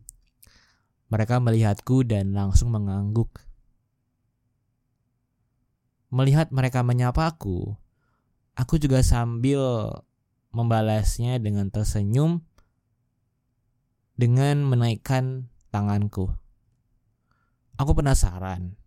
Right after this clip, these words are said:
siapa orang ini? Ternyata, mereka mengeluarkan kunci dari kantong celana dan masuk ke dalam kamar kos. Benar sekali,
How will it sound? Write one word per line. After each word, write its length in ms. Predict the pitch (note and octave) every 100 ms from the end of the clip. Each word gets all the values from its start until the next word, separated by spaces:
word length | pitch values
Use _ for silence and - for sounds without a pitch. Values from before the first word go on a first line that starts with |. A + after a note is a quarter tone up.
| _ _ _ _ _ -
siapa 460 | - G2 - B2
orang 180 | B2 A#2
ini? 300 | A2+ A2 G#2+ - - _ _ _ _ _ _ _ _ _ _ _ _
Ternyata, 800 | - A#2 C#3 D#3+ D#3+ F2 F2+ G#2 _ _ _ _ _ _ _ _ _ -
mereka 320 | A#2 A#2+ D3+
mengeluarkan 580 | D3 B2+ A#2 A#2 A#2+ A#2
kunci 640 | A2 G#2+ G#2 - C3+ C3+
dari 240 | A2+ G#2+ G#2
kantong 540 | G#2+ G#2 G2+ A2+ A2+
celana 500 | A2+ G#2 G2+ A#2 B2
dan 320 | G#2+ G#2 G#2
masuk 320 | G#2 G#2 - -
ke 120 | G#2
dalam 240 | G#2 G2+
kamar 400 | G2+ F#2 F2+ F2+
kos. 400 | - F2+ - - - _ _ _ _ _ _ _ - - _ _ _ _ _ _ _ _ _ _
Benar 320 | G#2+ G2+ G2 -
sekali, 720 | F#2+ F#2 F#2+ B2 C#3+ D#3